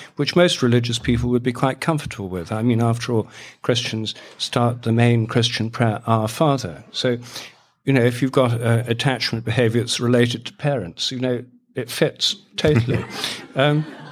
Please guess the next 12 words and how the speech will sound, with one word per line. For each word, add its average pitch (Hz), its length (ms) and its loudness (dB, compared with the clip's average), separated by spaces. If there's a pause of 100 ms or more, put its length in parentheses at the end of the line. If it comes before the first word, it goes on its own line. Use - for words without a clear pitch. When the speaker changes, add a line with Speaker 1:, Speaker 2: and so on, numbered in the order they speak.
(2250)
Speaker 2:
Do 175 80 2
you 170 40 4
wanna 185 140 4
say 170 140 0
something 175 240 0
about 151 280 4
any, 151 220 4
and 143 160 2
do 131 60 -4
you 151 60 4
have 143 60 2
any 143 280 -2